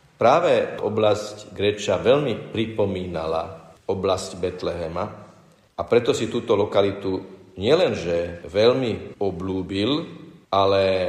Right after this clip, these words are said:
sa v nej aj usadil. V roku tisícdvestodeväť postihlo túto oblasť veľké súženie a pohroma, pretože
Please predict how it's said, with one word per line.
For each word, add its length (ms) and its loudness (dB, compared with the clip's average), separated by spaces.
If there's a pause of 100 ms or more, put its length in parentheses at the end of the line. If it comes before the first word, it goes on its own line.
(280)
sa 240 -2
v 80 -4
nej 160 2
aj 160 -2
usadil. 640 -2 (640)
V 100 -8
roku 300 4
tisícdvestodeväť 1800 0 (380)
postihlo 560 2
túto 320 -2
oblasť 880 0
veľké 480 4 (400)
súženie 1080 -2
a 80 -10
pohroma, 640 2
pretože 720 -2